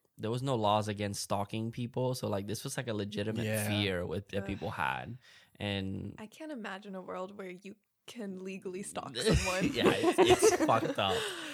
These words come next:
Speaker 1: Once we jump into Friday Thirteenth, there's more facts about that movie with
Speaker 2: Mm-hmm.
Speaker 1: stalking, but we'll get to that in that episode.
Speaker 2: Yeah, yeah,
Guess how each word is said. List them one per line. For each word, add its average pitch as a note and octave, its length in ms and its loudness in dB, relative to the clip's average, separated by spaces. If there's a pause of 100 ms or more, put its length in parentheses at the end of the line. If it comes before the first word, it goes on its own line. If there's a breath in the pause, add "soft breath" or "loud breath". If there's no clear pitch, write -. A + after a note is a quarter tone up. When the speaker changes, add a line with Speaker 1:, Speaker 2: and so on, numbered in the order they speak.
(160 loud breath)
Speaker 1:
Once D3 340 4
we F#3+ 160 0
jump B2 300 0
into A#2+ 280 -2 (220)
Friday G#2+ 240 4
Thirteenth, G#2 540 -2
there's G2 240 -4
more G2 180 -4
facts - 360 -6
about A#2+ 300 -4
that A#2+ 140 -4
movie C#3+ 500 -4 (140)
with G#2+ 160 -2
Speaker 2:
Mm-hmm. - 360 -12
Speaker 1:
stalking, C3+ 600 -2
but G2+ 300 0 (260)
we'll A2 140 -4
get G2+ 220 -6
to - 100 -10
that F2 160 -6
in E2 100 -10
that D#2 160 -6
episode. - 380 -8
Speaker 2:
Yeah, A#2+ 100 2
yeah, E2 300 -2